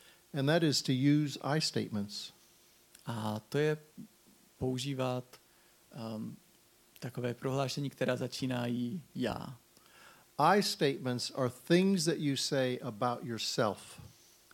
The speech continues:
Speaker 2: Um, takový já prohlášení jim budeme říkat,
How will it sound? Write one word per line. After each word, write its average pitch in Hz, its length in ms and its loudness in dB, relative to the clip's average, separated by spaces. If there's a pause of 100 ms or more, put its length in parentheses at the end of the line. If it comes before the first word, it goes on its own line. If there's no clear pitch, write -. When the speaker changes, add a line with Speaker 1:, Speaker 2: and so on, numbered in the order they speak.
(520)
Speaker 2:
Um, 117 160 -12 (1080)
takový 120 440 -6
já 131 300 0
prohlášení 127 680 -6
jim 139 120 -2
budeme 131 320 -2
říkat, 143 440 -6